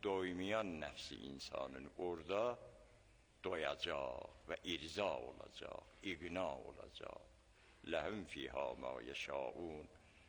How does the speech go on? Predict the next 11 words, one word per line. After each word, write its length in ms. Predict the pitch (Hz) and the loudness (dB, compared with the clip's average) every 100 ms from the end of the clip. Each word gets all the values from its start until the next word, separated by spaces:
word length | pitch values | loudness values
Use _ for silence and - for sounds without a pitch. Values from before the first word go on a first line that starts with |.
| - - | -14 -6
Çün 340 | - 107 110 - - - - - - - | 0 2 0 -4 -14 -18 -20 -20 -20 -6
o 40 | 85 | -4
vüsəti 760 | 76 90 - - 123 - 87 | 0 0 2 2 2 0 -4
ki, 120 | - | -4
Pərverdigar 800 | 80 82 78 80 73 73 78 76 71 | -2 0 2 0 0 2 2 2 -2
mütəal 560 | - - - 80 78 71 - - - - - | -8 -4 2 4 4 0 -10 -16 -20 -20 0
ayrı 440 | 87 85 87 104 101 76 - - - - - | 4 4 4 4 4 2 -6 -18 -20 -20 0
ayə-i 460 | 64 82 80 80 78 | 4 6 6 2 0
kərimədə, 760 | - - 73 73 73 73 78 73 69 - - - | 0 0 2 2 0 0 2 2 0 -6 -18 -10
binəzərəm, 600 | - 78 80 90 87 80 76 - - - - - - - - 85 87 | -4 -4 0 2 4 2 -2 -10 -18 -18 -20 -20 -20 -20 -14 -10 -2
zimni 420 | 110 113 104 | 0 2 2